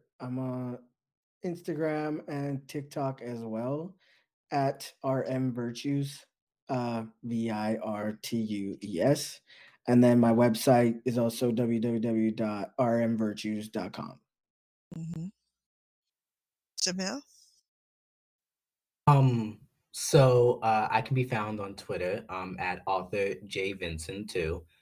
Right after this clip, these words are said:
Speaker 3: uh, J V I N S O N, the number two. Um, and, uh, I have a website. It's a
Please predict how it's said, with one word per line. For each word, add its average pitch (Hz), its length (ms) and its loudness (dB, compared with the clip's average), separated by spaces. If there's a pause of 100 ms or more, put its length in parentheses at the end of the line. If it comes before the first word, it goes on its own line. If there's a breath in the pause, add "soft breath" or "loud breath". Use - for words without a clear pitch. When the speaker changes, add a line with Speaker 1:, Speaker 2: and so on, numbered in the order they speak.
(240)
Speaker 3:
uh, 90 320 0 (100)
J 95 380 4
V 92 360 0
I 85 240 2
N 80 440 -2
S 82 300 0
O 87 180 -2
N, 80 380 -4 (300)
the 87 80 -8
number 82 240 -2
two. 80 300 -2 (680 loud breath)
Um, 107 720 6
and, 104 720 2
uh, 92 640 2 (920)
I 113 80 8
have 120 120 8
a 123 40 8
website. 110 540 6
It's 95 400 2
a 92 360 2